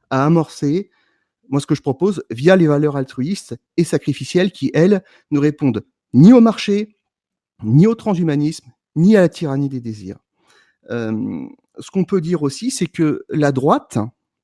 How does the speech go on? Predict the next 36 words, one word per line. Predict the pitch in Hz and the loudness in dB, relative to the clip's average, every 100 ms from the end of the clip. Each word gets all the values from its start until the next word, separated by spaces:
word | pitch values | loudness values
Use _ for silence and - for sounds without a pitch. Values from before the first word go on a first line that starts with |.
| _ | _
la | 135 110 | -4 -4
droite, | 123 208 294 - - 127 | -2 -2 -4 -4 -4 -6
ces | - 143 143 123 | -4 -2 0 -2
soixante | - 175 - 151 | -2 -4 0 -2
dernières | 135 131 120 113 | 0 -2 -4 -2
années, | 107 165 294 294 _ - _ _ _ | 0 2 0 -4 _ -20 _ _ _
étant | 156 151 180 | -6 -2 -2
soumise | - 214 208 190 151 | 2 4 4 4 2
au | 139 | 2
marché, | 131 - 214 294 - _ | 0 -4 -4 -4 -6 _
c'est | - 160 - | -4 -2 0
elle | 269 294 135 90 - _ - - | 0 0 -2 -6 -12 _ -20 -16
qui | - 156 | -2 2
a | 131 120 - _ | 2 0 -4 _
le, | 160 160 160 _ | 2 2 2 _
le | 156 151 | 2 2
plus | - 269 254 - - _ - | 4 4 4 -2 -14 _ -4
entamé | 156 165 160 175 | -2 2 2 2
cette | - 147 - 127 - _ _ - | -2 -8 -6 -8 -8 _ _ -4
déconstruction | 147 233 233 - 202 - 180 170 | 0 2 0 0 -2 -2 0 0
des | 135 | 0
traditions, | 139 135 135 - 147 | -4 -6 -4 -2 -2
cette | 135 127 | -2 -2
déconstruction | 185 190 - - - 151 | -2 -2 -2 -6 -2 0
de | 127 | 0
la | 120 | 0
famille. | 117 123 | -2 -4
Quand | 120 180 | -2 -4
on | 214 | -2
regarde | 202 196 190 | 0 0 2
les | 160 143 | 2 2
lois | 151 165 160 | 2 2 2
qui | - | 0
ont | 131 | -4
été | 127 135 | -2 -2
votées, | 123 127 139 127 | 0 0 0 -4